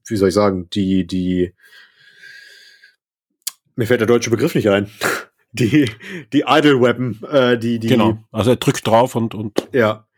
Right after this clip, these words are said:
Speaker 2: bumm.
Speaker 1: Ge-, ist, ist ein Raketenwerfer so, ne,
Speaker 2: Ja.
Speaker 1: quasi.
Speaker 2: Also jede Kugel ist eine kleine Rakete eigentlich.
Speaker 1: Genau, und das, was
Speaker 2: Ja.
Speaker 1: ich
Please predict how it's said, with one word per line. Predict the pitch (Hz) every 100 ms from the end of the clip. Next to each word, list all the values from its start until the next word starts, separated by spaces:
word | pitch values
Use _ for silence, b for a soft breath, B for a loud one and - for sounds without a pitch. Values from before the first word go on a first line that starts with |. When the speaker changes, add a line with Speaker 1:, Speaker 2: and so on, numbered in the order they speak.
| _
Speaker 2:
bumm. | - 87 73
Speaker 1:
Ge-, | - -
ist, | 180
ist | 220 -
ein | 185 135
Raketenwerfer | 123 127 107 107 95 104
so, | 98 98
ne, | 101
Speaker 2:
Ja. | 101
Speaker 1:
quasi. | - 107 98 98
Speaker 2:
Also | 113
jede | 127 165
Kugel | 170 147 165
ist | 143
eine | 135
kleine | 120 110 117
Rakete | 113 - 101 98
eigentlich. | 85 87 82 - _ _ _ _ _
Speaker 1:
Genau, | 151 127 110
und | 117 131
das, | 156 - 143
was | 143
Speaker 2:
Ja. | 87
Speaker 1:
ich | -